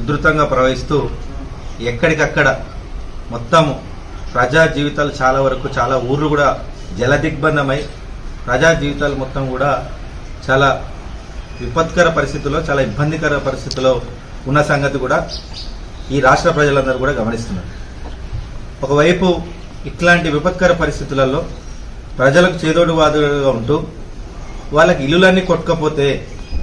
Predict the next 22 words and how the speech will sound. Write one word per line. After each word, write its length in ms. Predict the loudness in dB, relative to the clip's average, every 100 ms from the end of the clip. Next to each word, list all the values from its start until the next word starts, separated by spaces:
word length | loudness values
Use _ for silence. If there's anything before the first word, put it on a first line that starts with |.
| -4 -6 -6 -4 0
వాళ్ళకు 280 | 2 4 0 -2 -8 -4
అన్నం 200 | 2 4 6
పంపించాలి 420 | 4 2 2 2 2
తప్ప 220 | 2 2 2
బియ్యం 240 | 4 4
పంపిస్తే 360 | 2 0 -4 -2 -2
కనీసం 260 | -2 -2 0
వండడానికి 420 | 2 2 2 0 -2
స్థలం 300 | 0 2 2
లేదని 240 | 2 0 -2
చెప్పి 200 | -4 -6 -8 -10 -10 -10 -12 -12 -10 -2
నిన్న 200 | 2 6 8 6 0 -10 -12 -12 -14 -14 -14 -14 -12 0
ఖమ్మం 300 | 4 6 6 6
వెళ్ళిన 240 | 4 4 2 0 -10 -14 -2
సమయంలో 420 | 0 2 2 4 2 -2 -14 -14 -6 -2
హరీష్ 260 | 0 4
రావు 160 | 4 6
గారు, 120 | 4 2 2
జగదీశ్వర్ 360 | 2 2 0 0
రెడ్డి 120 | 2 0
గారు, 160 | 0 -6 -12 -14 -14 -14 0 6
అలాగే 320 | 6 6